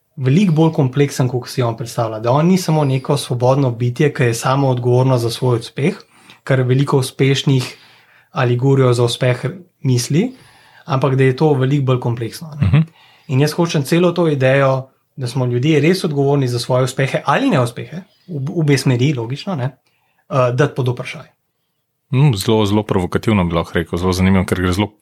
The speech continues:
Speaker 2: kontra nekemu, a ne, establish mišljenju in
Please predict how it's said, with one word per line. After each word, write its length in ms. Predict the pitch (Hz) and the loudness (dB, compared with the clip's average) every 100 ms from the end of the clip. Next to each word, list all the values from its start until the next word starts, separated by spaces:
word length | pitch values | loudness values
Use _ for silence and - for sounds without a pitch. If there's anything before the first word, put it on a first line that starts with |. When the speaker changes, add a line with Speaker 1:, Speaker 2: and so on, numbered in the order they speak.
| _ _ - | _ _ -6
Speaker 2:
kontra 360 | 120 107 - 92 | 0 0 0 -2
nekemu, 360 | 90 - 90 | -2 0 0
a 60 | 85 | 0
ne, 120 | 90 90 90 - - - | 0 0 -4 -12 -20 -10
establish 540 | - - 101 92 90 - | -6 -2 -2 -2 -2 -2
mišljenju 400 | 95 98 90 85 | 0 0 0 0
in 140 | 82 | 0